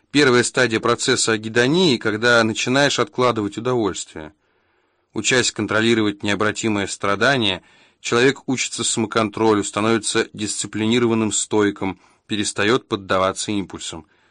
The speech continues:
Он контролирует все — свои порывы и внешнюю ситуацию. Он одновременно контролирует и сам находится под контролем. Совсем скоро он начинает контролировать других людей, считая их частью внешней ситуации.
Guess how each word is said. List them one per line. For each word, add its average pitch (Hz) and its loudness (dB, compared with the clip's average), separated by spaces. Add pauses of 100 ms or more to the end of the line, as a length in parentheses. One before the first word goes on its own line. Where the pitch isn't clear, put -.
(180)
Он 104 -2
контролирует 131 2
все — - -6 (400)
свои 117 2
порывы 131 2
и 117 -6
внешнюю 107 -2
ситуацию. 95 -4 (400)
Он 113 0
одновременно 120 2
контролирует 113 2
и 107 -6
сам 120 0
находится 101 -6
под - -12
контролем. 104 -2 (760)
Совсем - -2
скоро 170 4
он 160 4
начинает 135 0
контролировать 135 2
других 127 -2
людей, 110 0
считая 107 0
их 139 -2
частью 110 -2
внешней 107 -4
ситуации. 87 -6